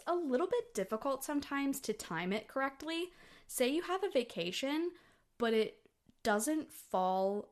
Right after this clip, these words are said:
at the right time where the hair is long enough to get waxed again, then you're kind of, like, out of luck.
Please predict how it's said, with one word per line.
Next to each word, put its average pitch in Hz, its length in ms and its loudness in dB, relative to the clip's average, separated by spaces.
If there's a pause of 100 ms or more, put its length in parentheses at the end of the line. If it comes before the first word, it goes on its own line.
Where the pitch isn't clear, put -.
at 185 220 2
the 190 100 2
right 180 300 -2
time 180 400 0
where 190 120 2
the 180 100 -2
hair 175 480 -2
is 185 180 -4
long 175 320 -2
enough 175 240 -4
to - 80 -14
get - 160 -6
waxed 160 380 -2
again, 277 280 2
then 247 140 4
you're 233 100 -2
kind 226 260 0
of, 247 100 0
like, 247 240 0
out 190 180 4
of 175 200 -4
luck. - 340 -2